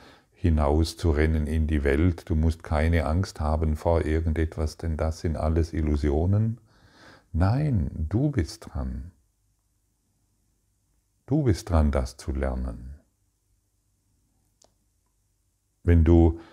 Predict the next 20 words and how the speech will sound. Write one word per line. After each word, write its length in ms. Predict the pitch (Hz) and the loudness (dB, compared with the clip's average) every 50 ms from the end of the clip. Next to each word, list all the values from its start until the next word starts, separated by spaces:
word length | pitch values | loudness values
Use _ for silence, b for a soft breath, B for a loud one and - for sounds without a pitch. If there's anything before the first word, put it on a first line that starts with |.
| B B B _ | B B B _
wenn 100 | - 85 | -4 -2
du 140 | 80 87 85 | 0 0 0
zu 160 | 85 - 92 | 0 2 2
jemandem 560 | 85 80 82 82 90 87 87 85 78 87 85 | 4 4 4 4 4 2 2 2 0 0 0
rennst 600 | 78 73 78 78 90 107 110 107 104 104 - - | 2 2 2 4 4 6 6 6 4 2 0 -2
und 200 | 95 90 90 87 | -2 0 0 0
sagst, 360 | - - 95 92 87 - - - | 0 0 0 0 0 -2 -4 -4
„Hey, 440 | 92 95 98 101 104 104 107 - - - - _ _ _ _ | -2 0 2 2 2 2 0 -2 -6 -10 -14 _ _ _ _
eine 240 | - 90 87 87 87 | -2 0 0 0 0
Krankheit 540 | - - 78 76 87 90 - - 92 90 - | 0 0 0 0 0 0 0 -2 -2 -2 0
existiert 720 | - 87 82 - - 85 82 - - 90 85 90 - - | -2 -4 -4 -2 -4 -6 -6 -4 -2 -2 0 0 0 0
nicht, 300 | 95 92 - - - B B B B B B B B B B _ | -2 -2 -2 -4 -12 B B B B B B B B B B _
du 560 | - 101 85 73 85 85 82 82 82 82 - - | -4 -4 0 2 4 6 6 6 4 2 0 0
machst 400 | - 85 80 76 - - - - | 2 2 2 2 0 -4 -10 -6
dir 200 | 87 78 78 73 | -2 0 0 0
hier 260 | 71 82 85 78 76 | 2 2 2 2 2
nur 260 | 76 80 78 80 80 - | 2 2 2 2 0 0
Illusionen 680 | 78 73 80 78 69 73 71 73 82 87 98 95 90 82 | 0 0 2 2 2 2 2 2 2 2 2 2 2 2
wahr“, 360 | 82 80 82 87 92 92 B B B B B B | 2 2 2 2 0 -2 B B B B B B
dann 360 | - 85 80 78 76 78 76 | -6 -4 -2 0 0 -2 -4